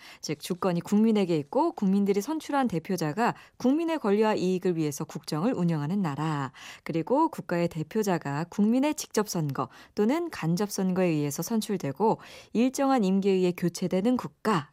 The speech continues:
이런 국가가 바로 민주공화국입니다.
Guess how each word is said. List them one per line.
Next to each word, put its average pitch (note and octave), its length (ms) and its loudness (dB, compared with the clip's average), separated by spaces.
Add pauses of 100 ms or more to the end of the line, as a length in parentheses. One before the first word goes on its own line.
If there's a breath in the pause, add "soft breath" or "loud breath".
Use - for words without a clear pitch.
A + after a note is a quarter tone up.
이런 B3+ 300 2
국가가 F3 460 -2
바로 C#3+ 260 -6
민주공화국입니다. D#3 1160 -2